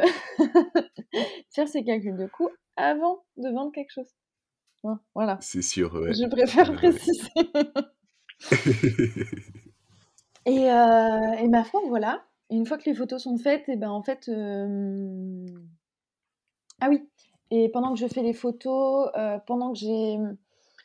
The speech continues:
Speaker 1: toute la partie réflexion autour des... En fait, pendant que je fais les dessins, il y a aussi toute une partie de réflexion autour du sens et de l'intention que je veux mettre dans cet objet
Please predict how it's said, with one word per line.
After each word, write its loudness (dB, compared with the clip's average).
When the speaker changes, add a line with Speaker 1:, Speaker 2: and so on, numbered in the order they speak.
Speaker 1:
toute -14
la 2
partie -4
réflexion -4
autour -4
des... -4
En -4
fait, -8
pendant 0
que -4
je -4
fais -4
les 2
dessins, -2
il -8
y -2
a 0
aussi -4
toute -16
une 0
partie -4
de 0
réflexion -4
autour 0
du -2
sens -6
et 2
de 0
l'intention -2
que -4
je -10
veux -4
mettre 0
dans -6
cet -8
objet -4